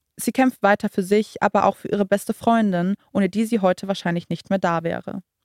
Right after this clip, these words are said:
Rike ist sich heute sicher, dass ihre Freundschaft zu Mathilda mit dem stärksten Kleber der Welt zusammengeklebt ist. Und egal, wie schwer ihr Tag auch wird, Rike weiß inzwischen, dass sie es schaffen wird,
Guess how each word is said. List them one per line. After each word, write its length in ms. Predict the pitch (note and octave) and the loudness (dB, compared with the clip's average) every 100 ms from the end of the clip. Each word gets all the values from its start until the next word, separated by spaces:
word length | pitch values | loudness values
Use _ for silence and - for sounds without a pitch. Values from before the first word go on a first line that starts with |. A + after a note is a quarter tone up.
| _ _ _ _ | _ _ _ _
Rike 240 | C4 B3+ B3+ | 0 4 2
ist 160 | - | 0
sich 140 | A3 - | -4 0
heute 240 | G#3 G#3+ | 2 2
sicher, 400 | F#3 F#3+ G3 F#3+ | -2 -2 0 0
dass 180 | F#3+ - | -2 -2
ihre 160 | F#3+ | -4
Freundschaft 460 | G3 - A3 A#3 - | -2 0 0 -2 -4
zu 80 | A3 | -2
Mathilda 560 | G#3 - G3 F#3+ F#3 F#3+ _ | 0 0 2 2 0 -2 _
mit 160 | - G#3 | -2 0
dem 100 | G#3+ | 0
stärksten 460 | - G#3+ - - | 2 0 0 -2
Kleber 400 | A#3 F#3+ F#3 F#3 | -2 0 2 2
der 140 | F#3+ F#3+ | 2 2
Welt 180 | E3+ - | 0 -4
zusammengeklebt 760 | F3 F#3 F#2 - - G3 - | -6 -4 -4 -6 -6 -6 -6
ist. 260 | - - - _ _ _ | -8 -8 -14 _ _ _
Und 140 | - F#3+ | -2 0
egal, 400 | G#3 A3 A#3+ A#3+ | 4 4 4 2
wie 80 | |
schwer 200 | A#3 - G3 | -2 0 0
ihr 100 | G3+ | 0
Tag 240 | - F#3+ | 0 -2
auch 140 | G3 - | -2 -4
wird, 280 | F#3 F#3 - _ _ - | -2 -2 -4 _ _ -2
Rike 240 | A#3+ A3+ | 0 2
weiß 240 | F#3 F#3+ - | 2 0 -2
inzwischen, 420 | G3+ F#3 - F#3+ | -8 -6 -4 -4
dass 160 | F#3 | -4
sie 80 | - | -4
es 100 | G3+ | -6
schaffen 380 | - F3 - D#3+ | -4 -6 -4 -4
wird, 240 | E3 E3+ | -4 -4